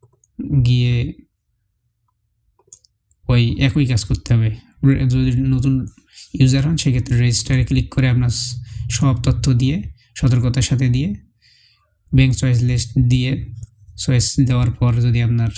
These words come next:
কোটা থেকে কোটা উল্লেখ করবে, না থাকলে সাবমিট অ্যাপ্লিকেশন দিলে সিবিআইডি তৈরি হয়ে যাবে। তারপর পেমেন্ট করলে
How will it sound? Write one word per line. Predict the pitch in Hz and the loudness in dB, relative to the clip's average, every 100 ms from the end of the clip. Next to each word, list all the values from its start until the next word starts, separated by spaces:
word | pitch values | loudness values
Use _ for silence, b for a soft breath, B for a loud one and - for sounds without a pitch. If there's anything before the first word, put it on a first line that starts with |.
| - | -4
কোটা | 143 127 | 0 0
থেকে | 117 135 | 0 0
কোটা | 151 131 | 0 0
উল্লেখ | 127 127 | 0 -2
করবে, | - 170 | -2 0
না | 147 123 | 0 0
থাকলে | 127 120 | 0 0
সাবমিট | - 120 120 | 0 0 2
অ্যাপ্লিকেশন | 120 123 120 - 131 | 0 -2 -2 0 0
দিলে | 139 160 | 0 0
সিবিআইডি | 135 127 127 123 | 0 2 2 0
তৈরি | 139 135 | 0 0
হয়ে | 143 | 0
যাবে। | 147 190 240 - b b b | -2 -4 -6 -12 b b b
তারপর | 160 139 | 0 2
পেমেন্ট | 131 123 117 | 2 0 0
করলে | 131 151 | 0 -2